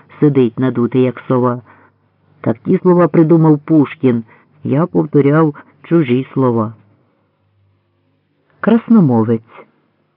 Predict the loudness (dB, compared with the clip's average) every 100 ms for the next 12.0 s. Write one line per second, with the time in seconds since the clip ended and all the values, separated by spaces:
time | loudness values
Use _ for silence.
0 | _ _ _ _ _ _ _ _ _ _
1 | _ -4 -2 0 0 2 0 0 0 2
2 | 4 4 2 2 0 0 -2 -2 0 0
3 | 2 2 2 2 -2 -10 -8 -2 -2 0
4 | 2 2 2 2 2 0 -2 -4 -10 _
5 | _ _ _ -4 0 0 2 2 2 2
6 | -2 -2 -2 0 2 0 0 -2 -2 0
7 | 0 -2 0 2 2 0 0 0 0 -2
8 | -6 -10 _ -20 -20 -20 _ _ -2 2
9 | 4 4 4 2 0 -2 0 0 0 0
10 | -2 -6 -14 -20 -20 _ _ _ 2 4
11 | 4 4 2 0 0 -2 -2 -4 -4